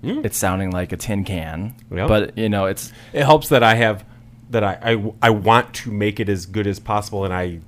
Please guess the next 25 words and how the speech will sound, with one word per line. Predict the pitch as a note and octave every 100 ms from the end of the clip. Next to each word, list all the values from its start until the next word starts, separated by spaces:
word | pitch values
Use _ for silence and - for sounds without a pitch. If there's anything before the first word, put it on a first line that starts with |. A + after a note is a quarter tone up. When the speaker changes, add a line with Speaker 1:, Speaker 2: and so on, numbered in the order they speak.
| -
Speaker 1:
like | G#2 G#2+ G#2
technology, | - A#2 - G2+ G2+ G#2 F#2+
so | G#3
Speaker 2:
Yeah. | A3
Speaker 1:
kinda | - A#2 G#2
hand | - B2 B2
in | A2+
hand, | A2+ A2+ A#2 A2
kinda, | A2+ G#2+
it's | G2+ G2
like, | F#2+
"Oh, | G3+ C#4+
I'm | D#2 G3
gonna, | G2 E2+ - - -
I'm | C3+
not | D#3
gonna | C3 G2+
buy | A2+ A2+
the," | G2+
you | E2 - - - - -
know, | G2+
once | G2 B2+ B2
I | A2
learned | G#2 B2 B2+
about | A2+ F#2+ F#2